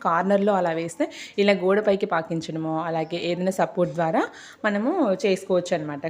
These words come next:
కాకరకాయ చెట్టుని కాదు, ఇలా తీగ రకం అంతా ఇట్లా కార్నర్‌కి వేసుకుంటేనే చాలా బాగుంటుంది.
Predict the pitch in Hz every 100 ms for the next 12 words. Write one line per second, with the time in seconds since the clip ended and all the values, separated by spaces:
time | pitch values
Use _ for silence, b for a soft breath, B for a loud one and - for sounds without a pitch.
0 | 175 160 170 170 165 165 - 160 160 160
1 | 190 247 247 233 233 226 214 196 185 180
2 | 262 262 226 202 185 175 196 - 190 185
3 | 208 208 185 - 196 180 220 262 196 175
4 | 165 160 160 160 170